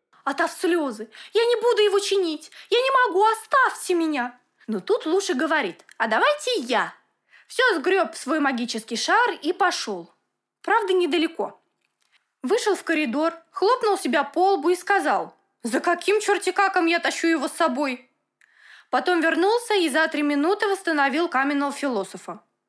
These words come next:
Бубль-гум к тому времени уже трансгрессировал высшие сферы, и Луж даже не смог никому похвастаться.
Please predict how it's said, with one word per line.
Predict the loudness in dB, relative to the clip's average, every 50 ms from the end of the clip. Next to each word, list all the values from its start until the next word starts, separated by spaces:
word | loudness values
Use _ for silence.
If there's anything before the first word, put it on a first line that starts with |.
| _ _ _ _ _ _ _ _ -2
Бубль-гум | 0 2 2 4 2 2 2 2 2 2 2 0
к | 0
тому | 2 2 4 4 4 2
времени | 2 2 2 2 2 0 0
уже | -2 -2 -4 -4
трансгрессировал | -4 -4 -4 -4 -2 0 0 -2 -2 -2 0 0 2 2 2 2 2 2 0
высшие | 0 -2 -4 -4 -2 -2 -4 -4 -4 -4
сферы, | -6 -6 -4 -4 -4 -4 -6 -8 -12 -16 _ _ _ _
и | -4 -2
Луж | 0 0 0 0 2
даже | 2 0 0 0 0 -2
не | -2 -2
смог | -4 -4 -4 -2 -2 -4 -4 -6
никому | -8 -8 -6 -6 -6 -6 -6
похвастаться. | -6 -8 -8 -10 -10 -12 -12 -10 -12 -12 -16 -18 -16 -16 -16 -16 -16